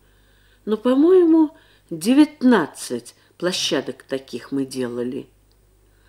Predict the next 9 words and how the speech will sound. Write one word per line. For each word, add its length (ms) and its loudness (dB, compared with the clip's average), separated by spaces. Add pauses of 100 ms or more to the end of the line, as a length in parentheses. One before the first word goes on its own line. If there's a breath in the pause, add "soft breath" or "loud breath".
(840)
На 160 4
долю 320 8
женщин 500 0
пришлась 500 -6
такая 500 -4
работа, 680 -8 (260 loud breath)
чисто 320 -2
хозяйственная, 920 -4
конечно, 720 -8